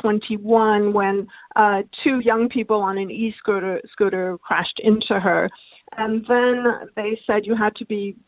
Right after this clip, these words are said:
from then on, you had to be an adult. Uh, no minors were allowed to ride them. Um, they reduced the speed limit from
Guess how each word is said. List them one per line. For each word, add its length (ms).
from 200
then 140
on, 140
you 80
had 220
to 100
be 240
an 160
adult. 480
Uh, 240
no 200
minors 440
were 80
allowed 240
to 80
ride 260
them. 240
Um, 500
they 80
reduced 480
the 160
speed 300
limit 420
from 440